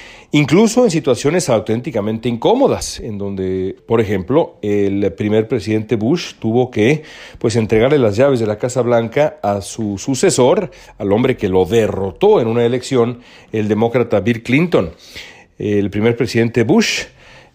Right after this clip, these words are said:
le dejó, no solamente le dio la bienvenida al señor Clinton, sino que le dejó una carta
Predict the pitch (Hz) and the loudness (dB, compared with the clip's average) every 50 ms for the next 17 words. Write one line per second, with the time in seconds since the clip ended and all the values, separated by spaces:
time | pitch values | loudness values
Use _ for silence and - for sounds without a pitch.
0 | _ - 107 101 101 98 95 98 101 92 - - 127 135 120 131 135 131 160 143 | _ -8 -4 -2 0 0 0 0 0 -2 0 0 2 2 2 0 0 2 2 2
1 | 123 127 135 127 127 107 104 110 117 113 107 104 98 98 98 110 160 220 196 131 | 2 2 2 2 2 2 4 4 4 4 2 0 0 0 0 0 0 2 2 2
2 | 120 127 - - - 104 104 104 101 101 101 98 98 101 98 98 98 98 95 95 | 2 0 -2 -6 -6 -4 -2 0 0 0 0 0 0 0 0 -2 -2 -2 -2 -2
3 | 95 95 95 92 - - 110 107 117 117 - - 151 151 135 123 - 190 220 - | -2 -4 -4 -6 -8 -6 -2 0 0 0 0 0 0 0 0 0 -2 -2 -2 -2
4 | - - 135 139 139 131 - - 127 120 139 175 185 - - - - - - - | -4 -4 -2 -2 -2 -2 0 2 4 4 4 4 2 -2 -10 -20 -20 -20 -20 -8
5 | - 110 107 101 101 92 - 127 139 143 135 120 107 - - 127 120 117 107 - | -2 0 2 2 2 0 0 0 2 2 2 0 0 0 0 2 2 2 0 0
6 | - 120 123 123 | 0 0 0 -2